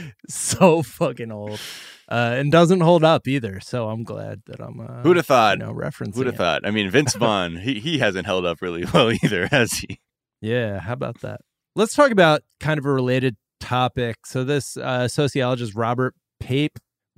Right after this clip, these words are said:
Speaker 1: has looked into the eight hundred people who've been arrested for storming the Capitol on January sixth, and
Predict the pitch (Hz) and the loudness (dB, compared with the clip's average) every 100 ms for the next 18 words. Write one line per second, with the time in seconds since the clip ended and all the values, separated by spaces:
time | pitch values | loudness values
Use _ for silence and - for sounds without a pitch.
0 | - 120 151 131 147 185 - 160 143 143 | -10 -2 0 0 2 0 2 0 0 -2
1 | 120 - 131 123 123 123 123 - 120 110 | -6 -4 -2 0 0 -2 -4 -6 -10 -6
2 | 120 120 120 117 113 113 - _ _ - | -4 -2 -2 -2 -2 -6 -10 _ _ 0
3 | 165 165 165 139 135 127 123 120 127 101 | 2 2 2 0 0 0 0 2 0 -2
4 | 123 127 123 117 117 113 - 131 127 - | -4 -2 -2 -4 -4 -6 -6 -2 -2 -2
5 | - 101 - 117 117 113 - 120 113 104 | -6 -10 -10 -6 -4 -2 -4 -4 -4 -6
6 | 113 107 110 107 104 113 110 107 101 - | -6 -6 -6 -6 -6 -6 -6 -8 -8 -2
7 | 196 175 - _ _ _ _ _ - 139 | 0 0 -6 _ _ _ _ _ -4 -2
8 | 131 123 120 120 117 | 0 0 -2 -6 -10